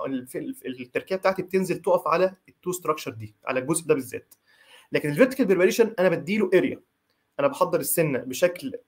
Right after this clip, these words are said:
يعني بشيل ال height of contour بتاع السنة،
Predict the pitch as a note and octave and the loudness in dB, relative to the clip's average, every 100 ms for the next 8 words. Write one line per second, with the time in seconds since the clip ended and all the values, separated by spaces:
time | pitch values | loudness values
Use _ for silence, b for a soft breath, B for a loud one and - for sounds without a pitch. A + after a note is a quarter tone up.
0 | - B2+ A#2 C3 B2+ - B2+ F3+ D#3+ C#3+ | -8 -4 -2 -2 -4 -4 -6 -6 -6 -4
1 | C3 F3 F3+ - D#3+ C#3 F3 E3 D#3+ D#3 | 2 4 4 0 -6 -6 -2 0 2 2
2 | D#3+ - F3 A3+ | 2 2 0 0